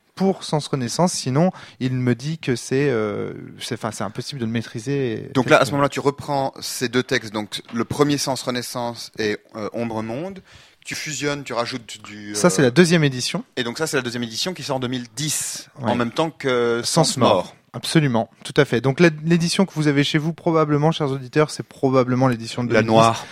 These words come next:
Speaker 1: Celle avec, voilà, le livre
Speaker 2: L'épaisse.
Speaker 1: noir, avec, euh, la couverture magnifique de Valérie Netavong, avec cette espèce de fla-, de, de,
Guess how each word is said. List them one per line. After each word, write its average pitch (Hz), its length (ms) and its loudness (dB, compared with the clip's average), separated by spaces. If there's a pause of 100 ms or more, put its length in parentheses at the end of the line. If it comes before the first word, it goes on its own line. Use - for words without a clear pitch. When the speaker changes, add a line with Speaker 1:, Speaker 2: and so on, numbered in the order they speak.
(160)
Speaker 1:
Celle 160 200 4
avec, 143 340 4
voilà, 127 220 4
le 117 80 2
livre 110 260 0
Speaker 2:
L'épaisse. 120 160 6
Speaker 1:
noir, 147 300 6 (280)
avec, 135 380 -2
euh, 123 80 2
la 117 220 -2
couverture 131 500 0
magnifique 147 560 0
de 127 160 2
Valérie 135 580 2
Netavong, 143 960 2
avec 131 260 -2
cette - 200 -6
espèce 139 260 0
de 123 120 -2
fla-, - 360 -4
de, 120 400 -2
de, 117 80 -4